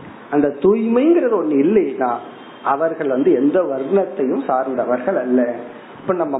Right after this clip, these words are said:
மாற்ற வேண்டிய குணங்கள் வந்து சரீர அபிமானம் கிடையாது. நமக்கு எந்த level of சரீரத்துல அபிமானம் இருக்கோ அது இருக்கட்டும். ஆனா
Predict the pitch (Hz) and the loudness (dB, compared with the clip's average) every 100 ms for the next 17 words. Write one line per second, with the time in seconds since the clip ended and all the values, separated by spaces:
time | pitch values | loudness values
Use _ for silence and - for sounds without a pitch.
0 | 131 143 160 240 - 233 247 208 196 175 | -4 -2 -2 -4 -4 0 2 2 0 2
1 | 175 165 139 143 165 208 240 233 175 139 | 4 4 2 2 2 0 0 0 0 -2
2 | 117 131 175 147 - - - - - - | -2 0 0 -2 -6 -14 -20 -20 -20 -20
3 | - - - - - - - 156 175 240 | -20 -20 -20 -20 -18 -14 -6 -2 0 2
4 | 262 254 247 247 247 143 196 214 208 170 | 2 2 0 -4 -4 -2 -2 0 0 -2
5 | 151 208 135 135 120 - - 127 147 233 | -4 -4 -2 -2 -2 -4 -8 -4 -2 -4
6 | 247 294 220 151 196 226 240 170 147 160 | -2 0 2 0 -2 0 0 2 2 0
7 | 233 226 220 - 143 175 190 - 185 139 | 0 -2 -2 -4 0 2 2 2 -2 0
8 | 156 170 165 165 160 143 143 240 156 143 | 0 2 2 0 0 0 0 -2 -2 -4
9 | 139 151 - 104 - - - - - - | -2 -4 -4 -8 -8 -16 -20 -20 -10 -4
10 | 135 156 | -2 -2